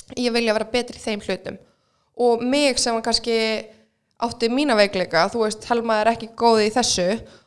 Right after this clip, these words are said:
og þá var bara, "Ok, nú ætlum við bara að reyna að finna leið til að styrkja Telmu félagslega í hópnum eða hvern-, hvernig,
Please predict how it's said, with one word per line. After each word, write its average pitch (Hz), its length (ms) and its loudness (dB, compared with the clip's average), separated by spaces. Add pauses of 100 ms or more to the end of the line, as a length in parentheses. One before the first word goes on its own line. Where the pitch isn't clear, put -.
(220)
og 233 80 -8
þá 294 480 4
var 262 120 4
bara, 220 320 6 (100)
"Ok, 233 140 2 (200)
nú 254 220 0
ætlum 269 240 0
við 254 160 2
bara 226 180 6
að 220 40 2
reyna 233 180 0
að 233 80 -6
finna 269 240 -2
leið 220 240 2
til 233 100 -4
að 226 140 0
styrkja - 500 -2
Telmu 208 580 0 (220)
félagslega 202 600 0
í 208 40 0
hópnum 190 440 0
eða 190 300 -2
hvern-, 208 260 -6
hvernig, 208 320 -4